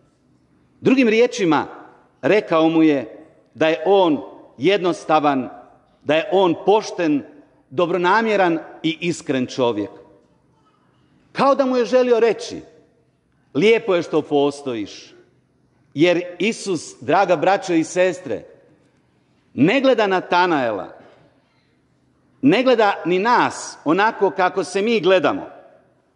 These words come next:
često. Ne gleda našu tamu, naše sumnje, naše dvojbe,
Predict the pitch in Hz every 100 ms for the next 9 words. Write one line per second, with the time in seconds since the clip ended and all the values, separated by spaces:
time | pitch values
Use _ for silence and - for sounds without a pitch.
0 | _ _ - 175 151 - - - _ _
1 | _ _ - 175 247 254 226 202 - -
2 | 143 190 214 - 165 165 175 180 180 120
3 | - - - - 143 190 - 170 - 202
4 | 226 226 190 - - - _ _ _ _
5 | _ 151 202 202 185 147 196 208 156 123